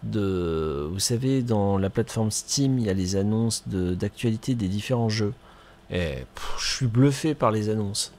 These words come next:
Il y a, il y a des jeux qui évoluent superbement bien, qui ont des mises à jour de contenu de ma boule. C'est waouh.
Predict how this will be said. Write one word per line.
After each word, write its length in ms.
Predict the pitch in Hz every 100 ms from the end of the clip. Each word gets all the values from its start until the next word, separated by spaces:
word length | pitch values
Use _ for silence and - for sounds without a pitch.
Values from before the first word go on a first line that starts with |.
| - - - - - - - - -
Il 60 |
y 40 | 104
a, 20 |
il 80 | 107
y 40 |
a 40 |
des 240 | 107 123 123
jeux 200 | 127 156
qui 220 | - 113
évoluent 420 | 107 110 120 123
superbement 760 | 120 - 175 165 156 151 131 127
bien, 340 | 120 123 127
qui 120 | 123 117
ont 40 |
des 120 | 104
mises 240 | 113 110 110
à 80 |
jour 320 | 107 120 120 110
de 140 | 98
contenu 440 | - 110 107 120
de 120 | 104 87
ma 280 | 90 107
boule. 420 | 113 117 127 127 85
C'est 240 | - 87
waouh. 560 | 85 - 73 67 -